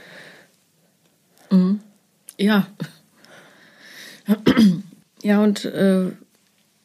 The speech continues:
offensichtlich hast du nie erfahren, wie es sich anfühlt, wenn man vernünftig behandelt wird.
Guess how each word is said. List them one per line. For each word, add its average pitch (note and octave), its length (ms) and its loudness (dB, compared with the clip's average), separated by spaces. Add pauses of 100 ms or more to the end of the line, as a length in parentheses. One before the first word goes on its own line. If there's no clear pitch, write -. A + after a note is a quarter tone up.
(800)
offensichtlich G3+ 880 -2
hast F#3+ 260 -2
du F#3+ 160 2
nie F#3+ 280 4
erfahren, G3 800 -2 (1200)
wie G#3+ 120 -4
es G3+ 100 -4
sich G3 280 -6
anfühlt, G3+ 540 0
wenn F#3 140 -2
man F3+ 240 -2
vernünftig F#3+ 540 -4
behandelt G#3 480 -6
wird. - 240 -14